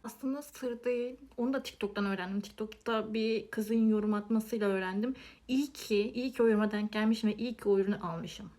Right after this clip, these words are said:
Benim saçlarım banyoda ayrı, taradığımda ayrı, kuruttuğumda ayrı. Çok dökülüyordu. Elime her değdirdiğimde mutlaka bir tutam saç geliyordu. Ve Allahu Ekber dağlarına kadar erişen bir kabarıklığa sahipti. <laughs> Bu yüzden de bir süre zaten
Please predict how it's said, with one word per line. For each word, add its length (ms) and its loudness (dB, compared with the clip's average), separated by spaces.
Benim 180 0
saçlarım 760 -8
banyoda 560 -4
ayrı, 480 -4
taradığımda 840 0
ayrı, 580 -4
kuruttuğumda 680 0
ayrı. 640 -2
Çok 280 -6
dökülüyordu. 440 4
Elime 300 4
her 300 -2
değdirdiğimde 880 2
mutlaka 440 -2
bir 60 -6
tutam 280 -4
saç 320 -4
geliyordu. 640 2
Ve 320 4
Allahu 300 4
Ekber 320 0
dağlarına 380 2
kadar 160 -2
erişen 500 2
bir 40 2
kabarıklığa 600 -2
sahipti. 720 2
<laughs> 40 -6
Bu 160 -2
yüzden 260 -2
de 100 -2
bir 40 -6
süre 280 -4
zaten 420 -4